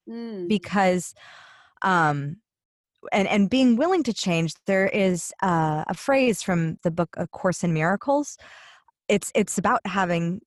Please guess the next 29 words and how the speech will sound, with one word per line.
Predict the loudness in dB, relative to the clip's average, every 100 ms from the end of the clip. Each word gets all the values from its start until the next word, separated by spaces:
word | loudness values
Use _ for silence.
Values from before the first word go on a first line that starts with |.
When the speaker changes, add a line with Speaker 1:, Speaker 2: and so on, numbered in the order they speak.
| _ -4
Speaker 2:
it's, | -4 -4 -10 -12 _
"God, | -2 0 2
I'm | 2 2 0
willing | 2 4 2
to | 2
see | -4 -4 -2
this | 0 -2 -4 -6
differently." | -6 -6 -10 -10 -14 -16 _ _ _ _ _ _ _ -6
It's, | -6 -2
it's | -6 -6
just | -4 -2 -2 -2
opening | 0 2 2 2 2
up | 0 _
the | -6
possibility | -4 -2 -2 -2 0 2 2 2 -2 0
that | 0 0 -2 _
your | -6 0 -2
perspective | 0 -4 -4 -6 -6 _ 0 0 -2 -8 _ _ _ _ _
can | 0 0
be | 2 0
a |
different | 0 -2 -2 -6
perspective. | -4 -6 -4 -8 -8 -10 -10 -14 _ _ _
It's | -6
not | -4 -2
necessarily | -2 -2 -2 0 2 2
a | 0
good, | 0 0 0 0
bad, | 0 0 0